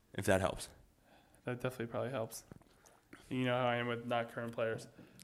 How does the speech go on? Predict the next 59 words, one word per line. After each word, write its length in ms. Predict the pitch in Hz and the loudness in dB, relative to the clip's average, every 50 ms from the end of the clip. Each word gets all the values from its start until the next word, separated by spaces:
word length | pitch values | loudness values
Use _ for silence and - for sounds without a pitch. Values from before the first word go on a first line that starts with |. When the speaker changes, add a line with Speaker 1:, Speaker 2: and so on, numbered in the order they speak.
| - - - - - - - - - - - | -20 -20 -20 -20 -20 -20 -20 -20 -12 2 8
Speaker 1:
I, 120 | - 131 | 8 10
I, 320 | - - 131 135 113 - 113 | 12 12 12 10 10 8 6
I 40 | |
picked 240 | 117 113 147 139 113 113 | 6 8 6 6 6 6
a 40 | |
popular 360 | 107 110 95 87 101 95 90 90 | 6 6 6 6 6 2 4 4
enough 240 | 90 90 87 87 - | 2 2 0 2 2
one 120 | 90 85 82 | 0 0 0
for 120 | - - | 0 -2
you 260 | 87 87 87 85 85 - - - | 0 0 0 -2 -2 -6 -10 -10
to 80 | - 85 | -10 -4
be 120 | 82 85 | -2 0
able 180 | 85 85 78 76 | 0 0 -2 -4
to 120 | - - 80 | -4 -4 0
get 160 | 82 80 80 | 0 0 0
it, 100 | - - - | -2 -6 -6
I 60 | 87 | -8
think. 180 | 85 85 85 85 - - - - - - - - - - - _ _ _ _ _ _ _ _ _ _ _ _ _ _ _ _ _ _ _ _ _ _ _ _ _ _ _ _ _ _ _ _ _ _ _ _ _ _ _ - - - _ - - - - - - - - - - - _ _ _ _ - _ _ - _ _ _ _ _ _ _ _ _ _ _ _ _ _ _ _ - - - _ _ _ - - | -6 -6 -6 -10 -10 -14 -20 -20 -20 -20 -20 -20 -20 -20 -20 _ _ _ _ _ _ _ _ _ _ _ _ _ _ _ _ _ _ _ _ _ _ _ _ _ _ _ _ _ _ _ _ _ _ _ _ _ _ _ -20 -20 -20 _ -20 -20 -20 -20 -20 -20 -20 -20 -20 -20 -20 _ _ _ _ -20 _ _ -20 _ _ _ _ _ _ _ _ _ _ _ _ _ _ _ _ -20 -20 -20 _ _ _ 2 8
I, 160 | 101 101 80 | 10 10 12
I 40 | 107 | 10
feel 160 | 107 - 135 | 10 12 12
like 120 | 127 117 113 | 12 12 12
I 40 | 113 | 12
really 240 | 107 113 110 107 | 10 10 10 8
can't. 280 | - - 113 98 67 101 | 8 8 6 6 8 10
There's 140 | 113 110 113 | 10 10 12
only 140 | 120 113 113 | 12 10 10
two 120 | 117 127 | 10 8
emojis 380 | 117 110 107 107 104 101 95 101 | 8 10 10 8 8 8 6 6
on 80 | 101 | 10
this 80 | 143 135 | 12 12
Speaker 2:
Yeah, 60 | 131 | 12
Speaker 1:
one, 60 | 127 120 | 12 12
so 40 | |
Speaker 2:
yeah, 60 | 120 113 | 12 12
Speaker 1:
I 20 | |
Speaker 2:
no, 80 | 113 117 | 12 12
you 60 | 123 | 10
Speaker 1:
can't, 100 | 123 117 | 10 10
Speaker 2:
can't 160 | - 131 127 | 10 8 10
give 120 | 117 117 113 | 10 8 6
me 80 | 113 | 6
a 60 | 110 107 | 4 4
hint, 260 | 113 110 107 107 95 - | 2 0 0 -2 -2 -2
Speaker 1:
I 60 | - | 0
Speaker 2:
or 20 | |
Speaker 1:
can't 100 | 123 117 113 | 4 6 6
Speaker 2:
else 80 | 98 | 8
I'll 60 | - - | 8 8
Speaker 1:
really 100 | 95 90 | 8 8
Speaker 2:
probably 160 | 87 95 95 | 8 8 8
Speaker 1:
give 80 | 87 87 | 8 8
you 60 | 90 | 8
Speaker 2:
get 60 | 90 | 6
Speaker 1:
a 40 | 90 | 6
Speaker 2:
it. 100 | 87 78 | 4 4
Speaker 1:
hint 200 | - 90 82 - - - - - - - - - _ _ _ _ - - | 2 2 0 0 -2 -8 -20 -20 -20 -20 -20 -20 _ _ _ _ 0 6
here. 80 | 131 | 10
Speaker 2:
Um, 720 | 123 123 123 123 123 123 120 120 120 117 117 113 110 110 | 10 12 12 12 12 12 12 12 10 8 8 4 0 -2